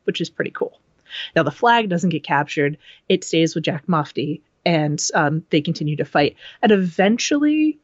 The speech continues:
most of, um, Company M survives. They are paroled. They are sent back. They rejoin the unit, and they continue to fight until the unit is disbanded,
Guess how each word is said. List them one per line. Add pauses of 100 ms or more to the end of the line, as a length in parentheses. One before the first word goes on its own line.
most
of,
um,
Company
M
survives.
They
are
paroled.
They
are
sent
back.
They
rejoin
the
unit, (240)
and
they
continue
to
fight
until
the
unit
is
disbanded,